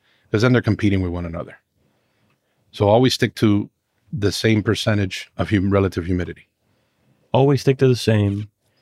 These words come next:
Speaker 2: and always go big or go home.
Speaker 1: Absolutely.
Speaker 2: Or go big and go home.
Speaker 1: And go home.
Speaker 2: If you're buying the cigars to go home.
Speaker 1: <laughs> Yep.
Speaker 2: So, uh, and then let's talk about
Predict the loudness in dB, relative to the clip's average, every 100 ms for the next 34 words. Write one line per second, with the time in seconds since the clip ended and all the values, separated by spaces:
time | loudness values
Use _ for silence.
0 | _ _ 0 2 2 -4 -10 _ _ 2
1 | 2 2 0 0 -2 -2 -2 -2 -4 -10
2 | -16 _ _ _ -4 -4 -4 -4 -6 -12
3 | -20 _ _ -20 -2 0 2 2 2 2
4 | 0 -2 -4 0 0 2 0 -2 -6 -2
5 | -2 0 0 0 0 -2 -2 0 0 -2
6 | -4 0 0 0 -6 -2 -2 -4 0 4
7 | 6 6 4 2 -2 _ -20 -20 -2 2
8 | 4 4 4 0 -6 _ _ _ _ _
9 | _ 2 4 0 4 2